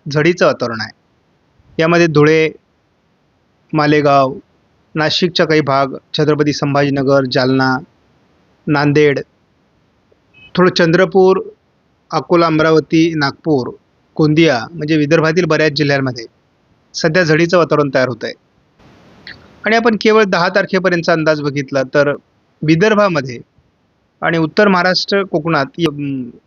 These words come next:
या कमी दाबाचा प्रभाव पडणार आहे आणि त्याचबरोबर लातूर, बीड, अहिल्यानगर, छत्रपती संभाजीनगर, जालना, नंदुरबार, धुळे, जळगाव, नाशिक,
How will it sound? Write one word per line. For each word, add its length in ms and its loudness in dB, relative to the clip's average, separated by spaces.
या 140 2
कमी 220 0
दाबाचा 360 0
प्रभाव 280 0
पडणार 360 -2
आहे 100 -2
आणि 380 -4
त्याचबरोबर 600 0
लातूर, 520 2
बीड, 420 2
अहिल्यानगर, 840 0
छत्रपती 280 -2
संभाजीनगर, 680 0
जालना, 480 0
नंदुरबार, 640 2
धुळे, 280 0
जळगाव, 520 0
नाशिक, 640 -2